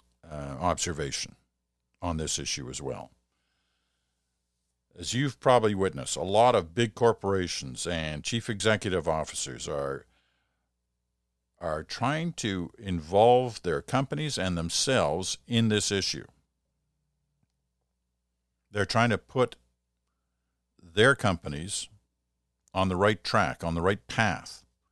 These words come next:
to helping be a solution instead of a bystander on this issue. So the Seattle Times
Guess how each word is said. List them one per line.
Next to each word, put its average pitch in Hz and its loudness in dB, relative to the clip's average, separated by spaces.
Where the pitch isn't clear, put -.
to 95 0
helping 104 4
be 95 0
a 87 0
solution 110 -2
instead 95 -2
of 90 0
a 90 0
bystander 95 0
on 82 -6
this 80 -4
issue. 76 -6
So 95 2
the 92 0
Seattle 135 4
Times - -4